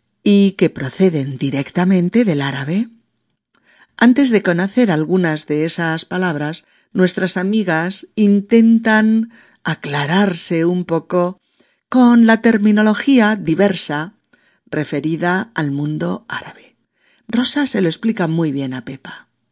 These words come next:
Le explica que los árabes, A R sencilla,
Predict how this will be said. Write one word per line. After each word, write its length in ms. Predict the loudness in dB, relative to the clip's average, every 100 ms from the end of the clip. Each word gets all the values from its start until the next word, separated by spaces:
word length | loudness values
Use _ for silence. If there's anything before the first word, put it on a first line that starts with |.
| _ _ _ _ _ _ -2
Le 180 | 0
explica 600 | 0 -2 -2 0 -2 -4
que 520 | -4 -2 -2 -4 -10 -18 _ -2
los 720 | 0 0 -4 -6 -8 -10 -14 _ _ 0
árabes, 1080 | 4 4 2 -2 -2 -2 -4 -10 -12 -12 -16 _ _ _ -4
A 440 | -2 0 -4 -16 _ _ _ _ -4
R 380 | 0 0 -2 -8
sencilla, 800 | -8 -8 -8 -6 -8 -10 -18 -20